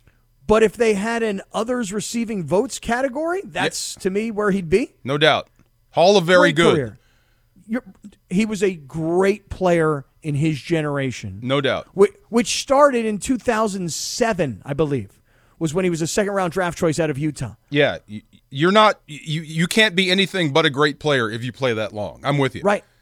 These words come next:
Speaker 2: Yeah.
Speaker 1: And, and the, the part of Eric Weddle that was the best part of his game for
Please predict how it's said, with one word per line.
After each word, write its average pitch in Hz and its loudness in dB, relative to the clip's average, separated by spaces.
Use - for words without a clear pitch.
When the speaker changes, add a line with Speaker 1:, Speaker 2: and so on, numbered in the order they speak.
Speaker 2:
Yeah. 127 0
Speaker 1:
And, 208 -2
and 208 -2
the, 185 -2
the 196 -2
part 269 -2
of 220 0
Eric 226 -4
Weddle 220 -2
that 196 -4
was 196 -2
the 175 -4
best 214 -2
part 214 0
of 190 -4
his 175 -2
game 220 -2
for 185 -4